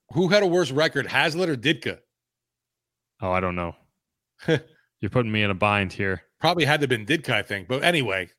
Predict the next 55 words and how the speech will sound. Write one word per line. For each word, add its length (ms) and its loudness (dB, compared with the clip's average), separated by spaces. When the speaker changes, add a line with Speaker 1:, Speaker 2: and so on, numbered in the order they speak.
Speaker 1:
I, 120 0
Speaker 2:
Look 40 -6
Speaker 1:
I 140 4
Speaker 2:
it 60 4
up. 40 6
Speaker 1:
understand. 580 2
I 160 4
understand 440 2
all 120 2
the 100 2
grief 360 0
that 180 4
Dennis 320 2
Allen 240 0
is 100 -8
getting. 480 0
And 680 0
I 160 2
hate 220 2
to 80 -6
tell 260 2
folks, 320 0
though, 360 0
it's, 360 -6
the 80 -8
change 360 2
ain't 220 0
coming. 500 2
It's 220 -6
not 180 0
coming 240 -2
this 240 -2
year, 140 4
and 100 2
I 60 2
doubt 260 2
it's 100 -6
gonna 140 0
be 60 -2
coming 260 -4
for 140 -4
next 260 0
year 140 0
either. 400 0
Speaker 2:
So, 320 8
since 240 4
you 80 8
asked, 380 2
Jim 200 6
Haslett 460 6
as 140 0
the 100 -2
Saints 280 0
head 220 2
coach, 480 0